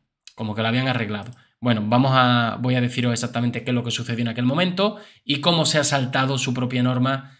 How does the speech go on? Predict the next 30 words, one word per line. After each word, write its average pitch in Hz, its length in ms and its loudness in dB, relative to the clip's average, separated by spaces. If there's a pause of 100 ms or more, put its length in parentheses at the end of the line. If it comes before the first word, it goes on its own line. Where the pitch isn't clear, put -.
(240)
eh, 113 600 0
con 120 180 0
la 110 140 -2
cual 120 220 0
había 123 180 2
llegado 117 400 0
a 110 60 -2
un 113 80 -4
acuerdo 110 360 -6
Ro-, 110 360 -10
con 120 180 -6
Rocío 113 280 -8
Flores 113 220 -6
Marta 110 220 -6
Riesco 139 460 -4 (400)
y, 147 360 0
eh, 117 280 0
dinamitando 127 800 2
ya 131 120 0
no 135 80 0
solo 131 220 0
la 131 100 2
relación, 131 600 -2 (480)
que 117 160 2
si 113 200 0
había 117 260 4
algún 123 400 4
viso 127 260 0
de 123 80 2
recuperación, 120 800 -2